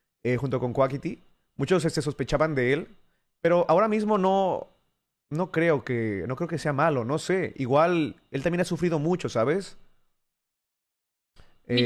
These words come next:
Speaker 2: disseram que surgiu o El Quackity, que era totalmente diferente do Quackity.
Speaker 1: Claro, sí, sí,
Speaker 2: ¿Quién,
Speaker 1: sí.
Speaker 2: quién es El Quackity?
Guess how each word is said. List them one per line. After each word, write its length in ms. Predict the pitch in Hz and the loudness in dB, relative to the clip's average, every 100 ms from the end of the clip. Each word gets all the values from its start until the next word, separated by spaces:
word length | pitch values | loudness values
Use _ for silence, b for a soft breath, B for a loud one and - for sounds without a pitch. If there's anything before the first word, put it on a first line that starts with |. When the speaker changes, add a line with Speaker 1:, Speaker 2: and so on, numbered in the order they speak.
| 240 | 4
Speaker 2:
disseram 420 | 107 277 285 277 | 4 2 2 -2
que 640 | - 269 240 233 233 220 - _ _ _ _ _ _ | -4 0 2 2 2 -2 -8 _ _ _ _ _ _
surgiu 500 | - 269 254 226 262 262 | -12 -6 -4 0 0 0
o 160 | 240 | 0
El 220 | 247 277 277 | 2 0 -2
Quackity, 720 | - 240 247 - - 254 254 | 0 0 0 -8 -6 -4 -6
que 240 | - 247 | -8 -2
era 400 | 240 240 240 240 | 0 2 2 0
totalmente 480 | 254 269 262 247 240 | -6 -4 0 0 -2
diferente 580 | 240 - 233 240 277 254 | -8 -6 -2 -2 -2 -6
do 220 | 214 262 | -4 -6
Quackity. 720 | 254 240 247 - 262 127 - _ _ _ _ _ _ _ _ _ _ _ _ - | 0 0 0 -8 -8 -10 -16 _ _ _ _ _ _ _ _ _ _ _ _ -8
Speaker 1:
Claro, 320 | 113 110 98 | -2 -2 -2
sí, 200 | - 117 | -6 -10
sí, 140 | - | -6
Speaker 2:
¿Quién, 220 | 113 339 349 | -2 0 0
Speaker 1:
sí. 180 | 330 254 | -4 -4
Speaker 2:
quién 180 | 311 294 | 0 2
es 440 | 269 254 - - | 2 0 -6 -8
El 320 | - 262 254 254 | 0 0 0 0
Quackity? 680 | 240 226 - - 233 - | 0 0 -4 -12 -12 -14